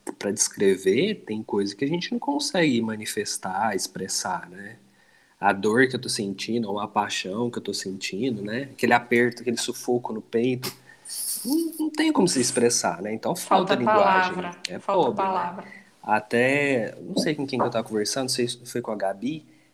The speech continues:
Speaker 1: é, lá no Livro dos Espíritas fala lá, né? É, uma, uma per-, perguntas e respostas, uma das respostas lá, pobreza de linguagem, não consegue fazer, responder uma pergunta que, é, a gente queria saber, né?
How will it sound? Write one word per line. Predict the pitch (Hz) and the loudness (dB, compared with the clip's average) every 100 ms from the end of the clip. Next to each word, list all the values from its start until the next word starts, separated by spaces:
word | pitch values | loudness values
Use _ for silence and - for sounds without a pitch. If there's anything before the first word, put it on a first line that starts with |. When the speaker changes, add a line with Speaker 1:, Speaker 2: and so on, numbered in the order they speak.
| - | -12
Speaker 1:
é, | 107 104 | -6 -2
lá | 104 110 123 | 2 2 2
no | 135 | 2
Livro | 120 117 120 | 2 2 2
dos | 120 123 | 0 0
Espíritas | 127 - 120 120 180 175 | -2 0 0 0 -2 -2
fala | - 175 170 190 | 0 2 4 2
lá, | 180 113 | 2 0
né? | 110 107 _ | -2 -6 _
É, | - 104 101 - - | -8 -6 -6 -8 -12
uma, | 117 113 - 113 | -10 -10 -10 -8
uma | 117 | 0
per-, | 131 120 - | 4 4 4
perguntas | 120 113 113 113 117 | 2 2 0 -6 -6
e | |
respostas, | 117 143 - 147 139 170 196 190 - | -2 -4 -2 0 0 0 0 -2 -4
uma | 135 151 | -4 0
das | 143 147 | 0 0
respostas | 139 - 131 165 | -4 -4 -4 0
lá, | 127 | 0
pobreza | - 127 113 113 123 135 | 2 0 2 2 2 0
de | 131 | -6
linguagem, | 147 165 165 104 110 110 | -6 2 2 2 -2 -10
não | |
consegue | 117 131 131 123 | -10 -8 -6 -6
fazer, | - 139 135 | -6 -8 -8
responder | 135 - 143 143 | -10 -8 -6 -6
uma | 143 | -4
pergunta | 160 156 160 170 | -4 -4 -8 -6
que, | 170 185 185 - | -2 -2 -4 -10
é, | 147 143 139 - - - - - | -10 -10 -12 -16 -20 -20 -20 -12
a | 113 | -6
gente | 127 131 | -4 0
queria | 135 139 | 0 0
saber, | 151 170 180 117 | -2 -2 -2 -4
né? | 104 | -6